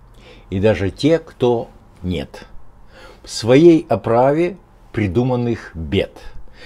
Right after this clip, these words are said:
в иллюзиях искренних, в правде и лжи, в перипетиях жиз-, жизненных, верой в витражи.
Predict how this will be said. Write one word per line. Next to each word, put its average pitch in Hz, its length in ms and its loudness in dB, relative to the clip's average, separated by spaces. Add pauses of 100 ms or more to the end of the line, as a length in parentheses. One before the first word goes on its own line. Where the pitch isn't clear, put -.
(200)
в 139 140 4
иллюзиях 147 520 6
искренних, 113 800 -2 (220)
в - 100 -20
правде 110 460 4
и 98 240 -2
лжи, 87 680 0 (880)
в - 60 -20
перипетиях 131 880 -2 (140)
жиз-, 101 840 -2
жизненных, 92 720 0 (300)
верой 127 680 2
в 110 60 -6
витражи. 123 880 -2